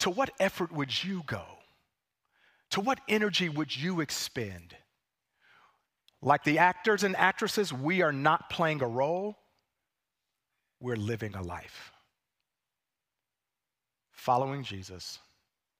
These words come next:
and growing up in him. Let me pray for us. So, Father, we confess and admit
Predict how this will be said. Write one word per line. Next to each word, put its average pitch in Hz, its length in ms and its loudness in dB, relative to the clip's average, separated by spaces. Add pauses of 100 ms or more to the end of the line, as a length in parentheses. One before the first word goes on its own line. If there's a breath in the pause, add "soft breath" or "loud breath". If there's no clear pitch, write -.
(500)
and 98 160 -14
growing 92 380 -16
up 90 160 -14
in 85 120 -16
him. - 160 -20 (1600)
Let 101 120 -12
me 95 100 -16
pray 92 140 -14
for - 240 -20
us. - 200 -20 (1900 soft breath)
So, - 140 -4
Father, 143 300 6
we 147 180 2
confess 156 800 0
and 127 100 -4
admit 131 440 -2